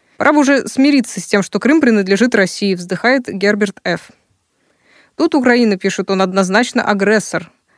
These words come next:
Надеюсь, Е С не станет вмешиваться в эту ситуацию. Крым принадлежит и всегда принадлежал России. Это пора бы уже понять".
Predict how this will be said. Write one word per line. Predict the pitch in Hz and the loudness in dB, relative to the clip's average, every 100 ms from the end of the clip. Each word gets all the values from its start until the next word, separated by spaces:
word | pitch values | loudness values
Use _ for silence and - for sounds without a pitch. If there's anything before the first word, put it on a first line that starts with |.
| - | -6
Надеюсь, | 190 202 311 - - | -2 0 0 -2 -8
Е | - 208 254 | -4 0 0
С | 277 | 0
не | |
станет | 247 233 196 190 | 0 0 -2 -2
вмешиваться | 190 - 185 - | -4 -2 -6 -4
в | |
эту | 180 185 | -4 -4
ситуацию. | - 190 180 170 - 175 180 _ _ _ - | -8 -4 -2 -4 -6 -12 -14 _ _ _ -2
Крым | 262 320 | 2 2
принадлежит | 226 220 196 220 302 349 | 2 0 2 0 2 -2
и | - | -6
всегда | - 208 269 | -6 -2 0
принадлежал | 220 190 180 202 220 | 0 -2 0 0 2
России. | 175 - 165 165 175 - | 0 -4 -8 -8 -8 -6
Это | 302 | -4
пора | 240 175 165 | -2 0 -2
бы | 170 | -4
уже | 175 | -6
понять". | 196 277 180 160 - | -4 -2 0 -2 -6